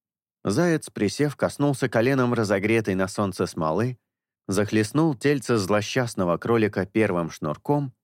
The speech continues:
и варварски туго затянул петлю. "Живей давай!" "Остынь, тут не видать ни рожна, лохмать его.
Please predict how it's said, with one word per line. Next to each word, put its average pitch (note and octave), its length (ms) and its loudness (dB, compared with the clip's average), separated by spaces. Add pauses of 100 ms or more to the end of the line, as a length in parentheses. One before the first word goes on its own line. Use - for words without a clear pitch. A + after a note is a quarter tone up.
(140)
и D3+ 180 2
варварски C#3 640 0
туго B2 360 0
затянул F2 500 0
петлю. F2 460 -4 (840)
"Живей C4+ 440 4
давай!" E3 580 2 (840)
"Остынь, G#2 720 0 (100)
тут C#3 200 -2
не C#3 100 4
видать B2+ 440 2
ни C3 140 4
рожна, B2 480 2
лохмать A2 500 0
его. D#2 260 -4